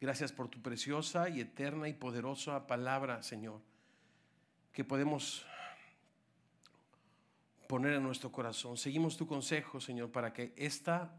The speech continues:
more, habite, viva en abundancia en cada uno de nuestros corazones, Señor. Que podamos guardarla, como dice tu Salmo uno, Señor,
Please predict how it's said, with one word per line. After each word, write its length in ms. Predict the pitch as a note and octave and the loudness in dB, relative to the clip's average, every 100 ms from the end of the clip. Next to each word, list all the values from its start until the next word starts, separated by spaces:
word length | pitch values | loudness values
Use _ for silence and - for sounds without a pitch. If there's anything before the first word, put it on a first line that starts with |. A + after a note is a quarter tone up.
| - | -4
more, 500 | B2+ D3+ F3 G3+ - - _ _ - - | 0 4 4 2 -4 -20 _ _ -20 -6
habite, 640 | A#2 B2 E3 E3 E3+ F3 - _ | -4 -2 -4 0 -2 -2 -12 _
viva 580 | - G2+ D3+ E3 E3 E3+ E3 | -18 -6 -2 0 0 -2 -2
en 140 | B2 | -2
abundancia 640 | A#2+ A#2+ A#2+ C3 D3 - | -2 -2 -2 -2 -4 -6
en 100 | C#3 | -6
cada 280 | C3+ E3 E3 | -6 -8 -10
uno 240 | D3+ D3+ D#3 | -10 -8 -6
de 80 | |
nuestros 340 | C#3 B2+ C3 - | -6 -8 -8 -8
corazones, 600 | C3+ A#2 - C#3 A#2+ A2 | -8 -10 -10 -10 -10 -10
Señor. 320 | A#2 A2 A2 _ _ - - _ | -12 -14 -16 _ _ -20 -20 _
Que 120 | - | -10
podamos 500 | C3 C3 D3 C#3+ - - | 0 0 2 0 -4 -4
guardarla, 680 | B2+ C3 B2+ D3 D#3+ D#3+ | 0 2 6 6 6 0
como 180 | D#3+ C3 | 0 0
dice 340 | C3+ C3+ C#3+ C3 | 2 2 0 -2
tu 140 | C3+ | -4
Salmo 320 | A#2+ C3+ C3 | -2 -2 0
uno, 220 | B2+ D3 D3+ | -2 -2 -4
Señor, 460 | D3 C#3 D3 D#3+ | -4 -2 -2 -4